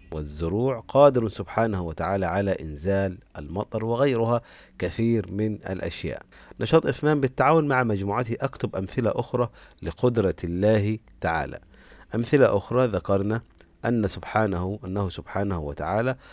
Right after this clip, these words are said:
قادر على إحياء الموتى، قادر على إنزال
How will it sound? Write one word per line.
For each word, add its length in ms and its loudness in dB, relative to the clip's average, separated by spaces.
قادر 400 2
على 280 -2
إحياء 300 -2
الموتى، 640 -2
قادر 480 -2
على 340 0
إنزال 520 0